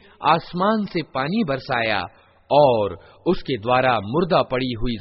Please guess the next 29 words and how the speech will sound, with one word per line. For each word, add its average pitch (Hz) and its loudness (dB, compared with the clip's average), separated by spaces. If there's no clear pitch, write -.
जमीन 160 0
को 127 -2
जिला 170 0
उठाया, 117 -6
तो 233 4
वे 214 2
जरूर 202 2
कहेंगे, 151 -2
"अल्लाह 110 -2
ने।" 101 -8
कहो, 127 -2
प्रशंसा 180 -2
अल्लाह 127 -2
के 120 -6
लिए 110 -4
है, 98 -6
मगर 147 -2
इनमें 139 -6
से 131 -8
ज्यादातर 120 -4
लोग 113 -2
समझते - -6
नहीं 110 -6
हैं। 90 -10
और 143 0
ये 139 -2
दुनिया 156 -2
की 135 -8
जिंदगी 143 -2